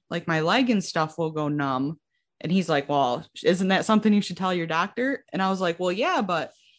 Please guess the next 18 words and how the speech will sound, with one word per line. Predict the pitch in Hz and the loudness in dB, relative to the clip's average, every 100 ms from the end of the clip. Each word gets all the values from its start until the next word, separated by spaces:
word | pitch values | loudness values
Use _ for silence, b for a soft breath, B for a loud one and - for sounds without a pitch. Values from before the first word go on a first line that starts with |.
| b _ - | b _ -4
it's | 185 185 | -2 2
been | 220 202 | 4 4
happening | 214 302 311 226 | 4 2 2 2
for | 196 | 0
so | - 196 | -2 -2
long. | 165 220 320 202 | 2 2 2 0
I | 165 | -2
just, | 165 165 - - _ _ _ - | -4 -6 -8 -18 _ _ _ -6
it, | 170 156 - _ _ _ _ | -4 -4 -8 _ _ _ _
I | 147 165 | 0 2
guess | 180 175 | 2 2
it | 165 | 2
didn't | 180 165 | 2 2
even | 180 185 | 2 0
pop | - 185 190 | 0 -2 0
into | 196 | 0
my | 185 180 | 0 -2
head." | 196 339 - | -4 -4 -4